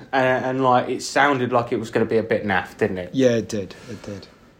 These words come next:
Speaker 1: Anyway, so then a couple more, but I, I literally walked into the room and went, "Call of Cthulhu," and he was like, "Yep," and I'm like, "I think I'm playing in your game," and then he was like, "Yeah," whatever noise he makes, whatever
Speaker 2: Uh,
Speaker 1: noise his species makes, you know. And then,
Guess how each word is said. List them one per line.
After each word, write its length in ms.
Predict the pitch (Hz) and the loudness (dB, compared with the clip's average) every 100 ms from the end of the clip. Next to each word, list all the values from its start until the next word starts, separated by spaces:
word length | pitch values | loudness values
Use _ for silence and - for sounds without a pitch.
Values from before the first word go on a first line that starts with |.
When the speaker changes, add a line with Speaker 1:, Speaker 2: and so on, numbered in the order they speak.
| _ - - | _ -20 -10
Speaker 1:
Anyway, 380 | 156 180 156 127 | -2 2 2 2
so 200 | 120 165 | 0 0
then 280 | 175 185 175 | 2 0 -2
a 100 | 160 | -2
couple 260 | 208 220 196 | 0 0 0
more, 140 | 190 | 0
but 140 | 196 127 | 0 0
I, 240 | 180 214 | 2 2
I 220 | 170 202 | 2 0
literally 320 | 190 196 156 | 0 -2 0
walked 240 | 143 147 143 | 0 0 -2
into 160 | 131 | -2
the 40 | 143 | 2
room 80 | 139 | 2
and 60 | |
went, 140 | 131 131 | 0 0
"Call 180 | 170 156 | 2 2
of 60 | |
Cthulhu," 560 | 156 139 170 113 98 - | 0 -2 2 2 -2 -2
and 80 | 131 | -2
he 80 | |
was 80 | 110 | 0
like, 180 | 120 104 | 0 2
"Yep," 280 | 143 - - | 0 0 -4
and 100 | 143 | 0
I'm 120 | 131 | 2
like, 180 | 131 127 | 2 0
"I 60 | - | 0
think 180 | 180 | 0
I'm 80 | 160 | 2
playing 240 | 170 175 165 | 2 0 2
in 80 | |
your 140 | 165 160 | 2 2
game," 400 | 175 143 104 95 | 2 0 -2 -4
and 140 | 131 131 | -2 2
then 80 | |
he 80 | 135 | 2
was 140 | 127 131 | 2 0
like, 240 | 95 - | 0 -2
"Yeah," 1400 | - - - - - - - - - - - - - - 156 | 0 0 2 2 2 0 2 2 0 0 0 0 0 0 2
whatever 400 | 143 139 117 123 | 4 4 2 -2
noise 380 | 127 131 123 | 2 2 0
he 100 | 120 | -2
makes, 480 | 107 104 104 - - | 0 0 0 -6 -4
whatever 260 | 127 123 127 | 0 2 2
Speaker 2:
Uh, 40 | |
Speaker 1:
noise 260 | 127 123 113 | 2 2 0
his 140 | 113 | -6
species 580 | - 123 117 - 101 - | -2 0 0 -2 -4 0
makes, 360 | 101 95 - 113 | 2 0 -2 -2
you 60 | |
know. 120 | 107 117 | 0 0
And 80 | |
then, 120 | 143 | 2